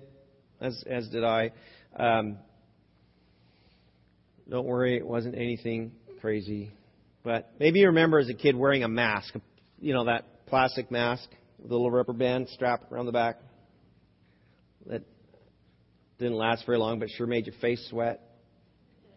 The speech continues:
You could barely breathe 'cause there's one little slit in the lips there.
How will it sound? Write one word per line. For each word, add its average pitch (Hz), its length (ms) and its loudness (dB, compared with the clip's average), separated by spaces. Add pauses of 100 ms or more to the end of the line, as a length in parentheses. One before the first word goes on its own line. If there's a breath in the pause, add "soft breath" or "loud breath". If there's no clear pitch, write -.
(720)
You - 80 -20
could 127 120 -4
barely 131 280 4
breathe 123 360 2
'cause 123 100 -6
there's 113 200 -10
one 123 160 -2
little 113 180 0
slit 120 320 -2
in 123 80 -14
the 120 80 -6
lips 117 380 -6
there. 123 220 -10